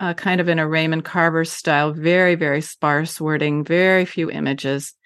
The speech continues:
And she would take her red pen on the pages I sent to her every three weeks and X out whole pages of my work.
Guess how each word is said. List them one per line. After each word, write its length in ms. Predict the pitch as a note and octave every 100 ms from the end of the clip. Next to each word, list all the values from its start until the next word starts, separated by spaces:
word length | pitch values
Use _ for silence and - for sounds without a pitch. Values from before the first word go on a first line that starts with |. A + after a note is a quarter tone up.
| _ _ _
And 180 | F3+ F3
she 240 | - A3+
would 160 | A3+ A3+
take 340 | - A3 G3
her 220 | - F3+ F3
red 260 | F3+ E3+
pen 480 | F3+ F3+ D3 D3+ F3+ -
on 240 | E3 E3+
the 200 | D#3+ D3+ -
pages 420 | E3+ F3 F#3 F3+
I 120 | F3
sent 260 | E3+ E3+ E3
to 120 | F3+
her 100 | D#3+
every 420 | D#3 D#3 D3+ D3+
three 220 | D#3 E3+
weeks 300 | D#3 D#3+ D#3
and 260 | - F3 D#3+ -
X 320 | F#3 - -
out 320 | F#3+ D#3 E3
whole 460 | - - B3 B3+ C4
pages 580 | - A#3 G#3 G3 C#3+ -
of 160 | E3
my 160 | D#3+ D#3
work. 380 | D#3 D3 D3